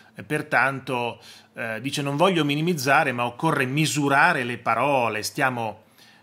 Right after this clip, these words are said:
ehm, continuando a dire con notizie per, per fare audience, per fare ascolti, tutto e il contrario di tutto."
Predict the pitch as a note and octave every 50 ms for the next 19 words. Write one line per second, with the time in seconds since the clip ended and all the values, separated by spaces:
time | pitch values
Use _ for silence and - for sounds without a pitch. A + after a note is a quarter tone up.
0 | _ _ - C#3 A#2+ A2+ G#2+ G#2 G2+ G2+ G2+ G#2 G#2+ G#2+ G#2+ G#2+ G#2+ G#2+ A2 A2
1 | A2 A2+ A2 G2+ - - - - - - - - G3+ G3 F#3 F#3 F3+ F3+ F#3 G3
2 | - - _ - - - - - - - - _ _ _ _ _ _ _ _ _
3 | _ _ _ _ - - D#3+ E3 D#3 - D#3+ D3+ E3 F3+ G3+ G#3 F#3 E3 D3+ C#3
4 | C#3 C3 C3+ C3 C3+ F3 F3+ D#3+ C#3+ B2+ B2 A#2 A2+ A2 G#2+ G#2 G#2 G#2 G2+ -
5 | _ _ _ _ _ - C#3 C#3 C#3 C#3 C#3+ C#3+ - F#3 F#3 D#3 - - - -
6 | - - B2 B2 A#2+ C3 D3 D#3+ D#3+ D3 - _ _ _ _ _ _ _ _ _
7 | - B2 A2+ - - - A#2 - - - C3+ B2+ B2 A#2+ B2 C3+ C#3+ C#3+ C3+ C3
8 | B2 G#2+ A#2 A#2 A#2 A#2 A#2 A#2 - - - A#2+ A#2 A#2+ A2+ A2 - C#3 B2+ A#2+
9 | A#2+ A#2 A2+ A2+ A2 G#2 - - - _ _ _ _ - C#3 C3 - - - -
10 | D#3+ E3+ F#3 F#3 F3+ - - C3 A#2+ - - A3 A3 - - _ _ - G#3 G#3
11 | E3+ C#3+ C3 C3 - D3 C3+ A#2+ C#3 B2+ B2 B2 C3 B2+ - G#2 G2 G2 _ _
12 | - G2+ -